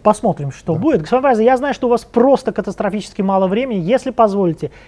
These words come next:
Speaker 1: если есть время, один вопрос. Один вопрос. А, во-первых, пользуясь тем, что вы, э, так сказать, опытный американский дипломат, знаете, по поводу этих всех партнерств, по поводу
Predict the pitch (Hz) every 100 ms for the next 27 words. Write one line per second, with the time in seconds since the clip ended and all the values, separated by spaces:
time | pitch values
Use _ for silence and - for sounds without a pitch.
0 | - 226 233 226 233 - 262 269 - 208
1 | 214 233 208 196 151 - - - - 180
2 | 220 196 151 - - - - - 208 202
3 | 196 202 254 - 247 208 208 - 233 214
4 | - 208 190 175 196 196 175 165 165 -
5 | 170 - 175 165 170 160 170 165 170 180
6 | 165 - 151 160 196 285 277 208 320 254
7 | 190 208 294 254 214 220 220 190 - 208
8 | - - 175 - 226 254 220 - - 180
9 | 202 208 175 180